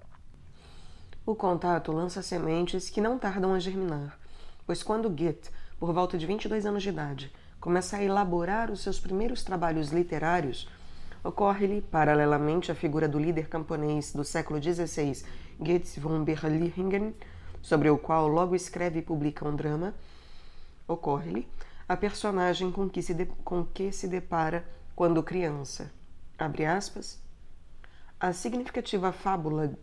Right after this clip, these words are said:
de, do teatro de marionetes do outro, isto é, do doutor Fausto,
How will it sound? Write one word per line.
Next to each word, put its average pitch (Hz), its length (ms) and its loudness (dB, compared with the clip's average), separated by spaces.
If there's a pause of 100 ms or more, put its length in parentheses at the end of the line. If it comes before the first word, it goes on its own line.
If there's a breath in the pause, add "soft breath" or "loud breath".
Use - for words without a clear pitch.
(100)
de, 151 240 0 (100)
do 160 180 0
teatro 185 460 0
de 156 80 0
marionetes 143 800 2
do 165 160 4
outro, 180 500 6 (560 loud breath)
isto - 320 0
é, 139 140 2
do 147 200 2
doutor 147 380 4
Fausto, 180 560 0